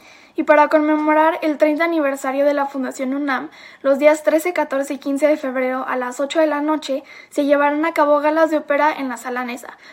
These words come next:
bajo el título Las mejores voces jóvenes líricas de México, juntos hacemos posible lo imposible. El programa contempla la presentación de un selecto grupo de jóvenes y talentosos cantantes mexicanos,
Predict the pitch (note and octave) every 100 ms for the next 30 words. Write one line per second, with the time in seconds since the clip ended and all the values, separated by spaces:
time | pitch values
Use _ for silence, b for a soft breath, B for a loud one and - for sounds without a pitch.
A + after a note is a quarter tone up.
0 | B C#4 C#4 D4 C#4 C#4+ D#4+ D#4+ E4+ D4+
1 | C#4+ C#4 C#4 D4 D4+ D4 D4+ D4 - C4+
2 | C4+ C4 B3+ C4 - B3+ B3 B3+ D4 C4
3 | B3+ D4+ B B B - D4 C#4+ D#4 D#4
4 | C#4 C4 C4+ B3 A#3+ B3+ C4 B3+ B3 A#3
5 | A#3 A3 - - B B B - C#4 C#4
6 | D4 D4+ D#4 E4 E4 D4 C#4 C4+ D4 D4
7 | C4+ C#4+ C4+ B3+ B3+ B3+ C4+ B B B
8 | D4 D4+ E4 D#4+ D#4 D#4+ D#4 D4+ D#4+ D4
9 | C4 C4 C#4 C#4 C#4+ B3+ B3+ B3+ C4 C4+
10 | D4 - B3+ B3 B3 C4 C4+ B3 B3 C#4
11 | C4 B3+